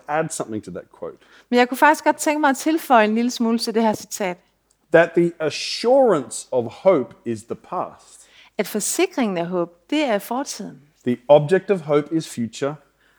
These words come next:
Speaker 2: Mål for håb er fremtiden.
Speaker 1: The experience of hope is present.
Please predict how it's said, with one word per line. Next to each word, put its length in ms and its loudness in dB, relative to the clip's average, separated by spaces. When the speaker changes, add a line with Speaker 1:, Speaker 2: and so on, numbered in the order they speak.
Speaker 2:
Mål 460 4
for 120 -2
håb 260 6
er 60 4
fremtiden. 640 -2
Speaker 1:
The 220 2
experience 840 4
of 80 -2
hope 320 -2
is 80 -6
present. 640 -6